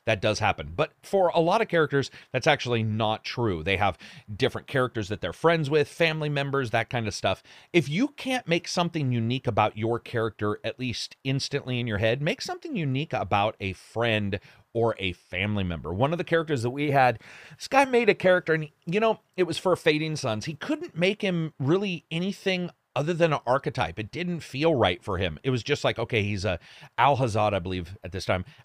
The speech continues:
Al Hazat mercenary, which is, I believe, the Al Hazat, if I'm getting this right, 'cause it's been a while since I've gone back and played Fading Suns. I believe they're the Spanish conquistador,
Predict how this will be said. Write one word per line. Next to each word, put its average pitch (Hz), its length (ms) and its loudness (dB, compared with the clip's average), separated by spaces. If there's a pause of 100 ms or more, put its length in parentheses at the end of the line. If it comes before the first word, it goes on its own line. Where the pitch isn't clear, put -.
Al 147 200 6
Hazat 120 400 2
mercenary, 110 560 -2
which 104 200 -4
is, 107 280 -8
I 120 60 0
believe, 127 360 -4
the 175 120 -4
Al 135 200 2
Hazat, 107 520 0
if - 300 -16
I'm 113 140 -2
getting 135 220 -2
this 117 180 -4
right, 104 180 0
'cause 120 120 -8
it's 101 60 -12
been 180 180 0
a 151 80 0
while 117 340 6
since 113 300 -4
I've 98 280 2 (240)
gone 123 160 4
back 110 200 4
and 104 100 -6
played 101 220 -2
Fading 98 260 -4
Suns. 107 220 -6
I 110 60 0
believe 139 320 -4
they're 156 120 6
the 120 100 2
Spanish 117 580 -2
conquistador, 104 1080 -4